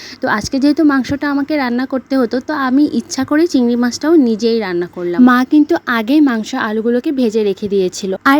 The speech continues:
আমি এদিকে পরিমাণ মতো লবণ আর হলুদ দিয়ে মাংসগুলোকে সিটি দিয়ে খুব ভালোভাবে সিদ্ধ করে রেখে দিয়েছি। আর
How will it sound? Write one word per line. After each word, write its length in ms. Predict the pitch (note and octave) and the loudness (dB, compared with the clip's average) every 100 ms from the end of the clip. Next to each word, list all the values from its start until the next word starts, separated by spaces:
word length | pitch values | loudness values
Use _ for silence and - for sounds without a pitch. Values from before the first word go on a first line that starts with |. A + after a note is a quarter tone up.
| D4 | 2
আমি 280 | B3+ A#3 C#4 | 0 2 2
এদিকে 300 | C#4 A3+ B3 D4 | 2 0 0 -2
পরিমাণ 400 | A#3+ G#3+ G#3+ A#3 | -2 -2 -2 0
মতো 200 | B3 B3 D4 | 0 0 0
লবণ 420 | C4 A3 G3+ C#4+ D#4 | 2 0 0 -2 -2
আর 160 | A3+ A#3+ | -4 -6
হলুদ 420 | A3+ A#3 A#3 C4 A#3+ | -2 0 0 0 -2
দিয়ে 180 | A#3 C#4+ | 0 2
মাংসগুলোকে 720 | C4+ G3 F#3 A#3 B3 B3 D4 | 2 -2 -6 -6 -4 -4 -4
সিটি 360 | D#4 - A3+ A#3+ | -4 -4 -2 -2
দিয়ে 160 | A#3+ D4 | 0 0
খুব 160 | C#4+ A#3+ | 0 -2
ভালোভাবে 460 | A#3 G#3+ A3 A#3 C4+ | -2 -2 0 0 0
সিদ্ধ 280 | - A3+ F#3+ | -2 -2 -2
করে 200 | G#3 G#3 | -2 0
রেখে 240 | G3+ F#3 F#3 | 0 -2 -6
দিয়েছি। 380 | G3 F#3+ F#3+ F#3+ - - - - | -2 -2 -4 -12 -12 -16 -16 -6
আর 120 | A3 | -6